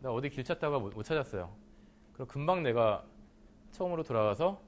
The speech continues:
다시 갈 수 있어야죠. 어디 뭐 집 찾아, 찾아가는 거랑 똑같습니다. 그랬을 때 홈으로 빨리 갈 수 있는 방법을 제공한다든지, 아니면은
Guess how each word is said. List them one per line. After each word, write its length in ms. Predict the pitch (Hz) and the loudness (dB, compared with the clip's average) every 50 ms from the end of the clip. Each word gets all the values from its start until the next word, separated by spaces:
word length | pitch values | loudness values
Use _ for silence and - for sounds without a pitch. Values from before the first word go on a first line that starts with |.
| - - | -20 -14
다시 220 | - 98 - - | -10 -10 -8 -6
갈 120 | 120 120 107 | -6 -6 -6
수 120 | - - | -6 -10
있어야죠. 480 | 98 - - 98 92 82 92 92 107 110 - - - - - - - _ - - - - - | -12 -8 -6 -6 -6 -6 -8 -8 -10 -10 -12 -16 -20 -20 -20 -20 -20 _ -20 -20 -20 -16 -10
어디 200 | 117 123 131 139 | -10 -6 -6 -4
뭐 220 | 131 117 113 104 - - - - - - - - - - - | -4 -2 -4 -4 -6 -10 -20 -20 -20 -20 -20 -20 -20 -20 -16
집 200 | - - 117 - | -10 -10 -10 -10
찾아, 340 | - - 139 131 147 151 - | -10 -10 -6 -4 -4 -4 -4
찾아가는 360 | - - 190 185 180 175 170 156 | -6 -4 -2 0 0 0 0 -2
거랑 120 | 143 135 | -4 -6
똑같습니다. 560 | 139 151 202 - - - 110 87 85 85 82 - - - - - - - - - - - - - | -6 -8 -8 -8 -8 -12 -12 -12 -12 -14 -16 -18 -20 -20 -20 -20 -20 -20 -20 -20 -20 -20 -20 -18
그랬을 240 | - 110 - - 110 - - | -16 -16 -14 -14 -14 -10 -6
때 260 | 151 165 180 185 190 - - - - - - - - - - - - - - - - - - - - - - - | -4 -4 -4 -4 -6 -12 -18 -20 -20 -20 -20 -20 -20 -20 -20 -20 -20 -20 -20 -20 -20 -20 -20 -20 -20 -16 -10 -6
홈으로 600 | 226 220 214 214 202 196 190 190 180 185 185 - - - - - - - - - - | -4 -2 0 2 4 6 6 6 4 2 -2 -10 -20 -20 -20 -20 -20 -20 -16 -10 -6
빨리 180 | 170 170 170 | -4 -4 -2
갈 100 | 160 147 | -2 -2
수 120 | - - 143 | -4 -4 -6
있는 160 | 139 139 135 | -6 -4 -4
방법을 320 | 135 110 107 107 110 113 | -4 -4 -2 -2 -2 -2
제공한다든지, 760 | 113 117 98 107 117 156 170 170 143 110 92 90 92 101 104 104 - - - - - | -2 -4 -6 -6 -4 -4 -4 -4 -4 -4 -6 -8 -8 -10 -10 -10 -12 -18 -18 -18 -14
아니면은 580 | - 107 123 135 135 135 135 135 131 131 131 131 | -10 -8 -6 -4 -2 -2 -2 -2 -2 -4 -4 -6